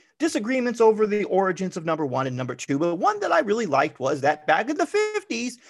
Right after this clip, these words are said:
students would raise their hands to go to the bathroom, and they would put up a number one or a number two, and the teacher would let them go. Now, first, I was a classroom teacher for many years, and I never really particularly cared if a student went number one or number two. I would just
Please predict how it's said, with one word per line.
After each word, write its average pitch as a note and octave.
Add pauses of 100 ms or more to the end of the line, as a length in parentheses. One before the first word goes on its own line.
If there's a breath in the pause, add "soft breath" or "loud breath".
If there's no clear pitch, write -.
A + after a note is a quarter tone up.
(160 loud breath)
students F#4+
would B3+ (160 soft breath)
raise C4+
their C#4+
hands C4
to F3
go C#3+
to A3
the C4+
bathroom, E4
and G3
they B3
would C#4
put A#3+
up C4
a C4+
number B3
one F#3
or G3+
a -
number F#3
two, D4 (220 loud breath)
and D4+
the D4+
teacher G3
would G3
let C3
them D#3
go. C3
Now, F#3
first, - (180 loud breath)
I -
was C4+
a G#3
classroom G#3
teacher G3
for D3+
many F#3+
years, - (480 soft breath)
and A3
I C4+
never C#4
really C4
particularly G#3+
cared A#3
if G#3+
a A3
student A3+
went A3+
number F3
one C#3+
or G3+
number A#3+
two. F#4+ (680)
I D3+
would G#3+
just A#3+